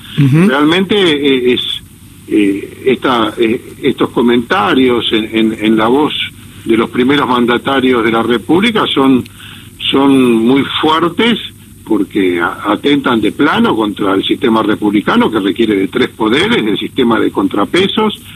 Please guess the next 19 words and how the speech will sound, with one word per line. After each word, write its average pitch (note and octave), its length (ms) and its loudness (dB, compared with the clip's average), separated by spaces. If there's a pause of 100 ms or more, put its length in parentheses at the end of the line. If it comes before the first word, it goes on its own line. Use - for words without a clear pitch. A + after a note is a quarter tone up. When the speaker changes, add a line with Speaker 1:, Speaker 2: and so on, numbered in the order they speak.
(180)
Speaker 2:
que - 120 0
parecería A#2 720 0 (480)
que A#2+ 140 0
para A#2 460 0 (100)
algunos, F3 720 2
este, G#2+ 340 -2
el G#2 80 2
Poder A#2 260 0
Judicial D3+ 600 0 (300)
no C3+ 460 4
debería A#2+ 340 2
existir, B2+ 540 0 (180)
y B2+ 140 2
ven F3 160 2
en D3+ 180 0
todo G#3 360 2
un, D3 280 2
un, C#3 500 2 (540)
un, B2+ 540 2